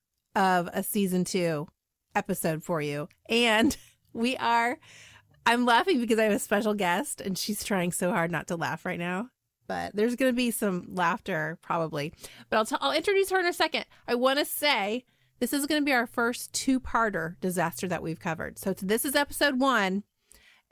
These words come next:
and it's gonna be two parts of the same disaster. But I'm gonna introduce my guest so she can tell you what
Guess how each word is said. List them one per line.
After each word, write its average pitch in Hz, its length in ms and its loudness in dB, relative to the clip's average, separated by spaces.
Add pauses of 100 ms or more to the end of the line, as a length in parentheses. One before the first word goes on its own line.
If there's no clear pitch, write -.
and 202 680 0 (640)
it's - 180 -10
gonna 208 220 2
be 202 380 0 (100)
two 247 400 0
parts 247 400 -4
of 196 160 -6
the 185 100 -4
same 185 600 -2 (120)
disaster. 190 560 0
But 170 240 -6
I'm 214 240 0
gonna 311 140 0
introduce 311 360 -2
my 330 120 2
guest 294 300 0
so 240 80 0
she - 200 -2
can 247 160 0
tell 247 180 0
you 226 180 0
what 190 240 0